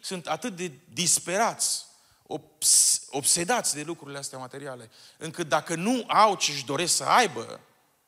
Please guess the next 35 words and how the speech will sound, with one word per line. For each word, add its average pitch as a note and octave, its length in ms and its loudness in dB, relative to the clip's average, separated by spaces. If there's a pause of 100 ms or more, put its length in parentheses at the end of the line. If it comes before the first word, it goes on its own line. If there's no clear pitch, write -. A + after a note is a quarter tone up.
(140)
și - 140 -12
cred C#3+ 220 -8
ei E3 160 -4
că C#3+ 100 -14
este B2 240 -10
valoare, G2+ 400 -12 (400)
nici D3 280 -12
n-au D#3+ 160 -6
curajul D#3+ 400 -8
să - 160 -8
iasă D3+ 320 -10
în C3 100 -12
lume, C3+ 260 -16
să - 120 -14
se - 160 -6
ducă, D3 300 -14
să B2+ 80 -12
se - 120 -8
afișeze. C#3+ 580 -12 (240)
Mai C#3 120 -8
bine E3+ 200 -10
se C#3+ 160 -2
izolează, E3 600 -6
stau, D#3 480 -4
supărați F#3 480 -8
și - 60 -16
așa - 160 -18
mai D#2 120 -20
departe. - 460 -20 (2000)
Ce - 200 2
anume D#3 380 -12
dă G#2 140 -18
valoare - 600 -20
numelui - 340 -20
tău - 240 -20